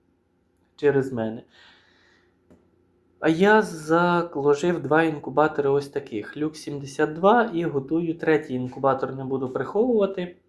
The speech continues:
до закладки інкубаційного яйця. Це у мене мій інкубатор Aqua, е, та модель, яка у мене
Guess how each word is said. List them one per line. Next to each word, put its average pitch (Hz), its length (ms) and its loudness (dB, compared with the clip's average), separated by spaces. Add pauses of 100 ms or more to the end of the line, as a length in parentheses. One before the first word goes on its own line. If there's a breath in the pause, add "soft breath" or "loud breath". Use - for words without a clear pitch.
(280)
до 151 500 4
закладки 143 640 0
інкубаційного 135 840 -6
яйця. 127 440 -2
Це 165 280 -2
у 143 120 2
мене 135 440 -6 (720 loud breath)
мій 135 460 -2 (180)
інкубатор 123 880 -2 (1160)
Aqua, 180 500 2 (580 soft breath)
е, 135 260 0
та 143 280 2
модель, 135 400 0
яка 131 420 -2
у 120 120 -2
мене 123 420 -2